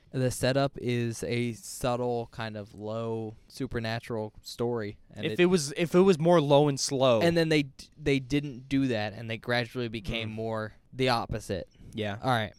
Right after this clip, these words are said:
Speaker 1: Well,
Speaker 2: There are some cool stunts in this movie, though, or, like, effects, I guess.
Speaker 1: Effects. There's not really any stunts.
Speaker 2: Yeah.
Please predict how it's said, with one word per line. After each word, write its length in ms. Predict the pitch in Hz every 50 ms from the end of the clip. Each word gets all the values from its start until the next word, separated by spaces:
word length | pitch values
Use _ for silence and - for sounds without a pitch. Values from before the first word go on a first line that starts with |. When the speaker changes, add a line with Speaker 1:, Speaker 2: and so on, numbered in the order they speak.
| _ -
Speaker 1:
Well, 200 | 131 143 147 139
Speaker 2:
There 80 | - 202
are 60 | 262
some 120 | 277 - 254
cool 140 | - 240 214
stunts 340 | - - 131 160 202 -
in 60 | 139 104
this 100 | 98 -
movie, 220 | 110 104 98 101
though, 80 | 92 -
or, 120 | 113 131
like, 120 | 135 127
effects, 380 | 117 - - 131 123 131 - -
I 80 | 101 92
guess. 280 | 92 85 110 - - _ - -
Speaker 1:
Effects. 460 | - 127 - - 120 104 104 - - -
There's 100 | 131 -
not 140 | 202 202
really 180 | 180 127 135 127
any 120 | 107 98 107
stunts. 400 | - - - 127 95 - - -
Speaker 2:
Yeah. 200 | 117 107 95 90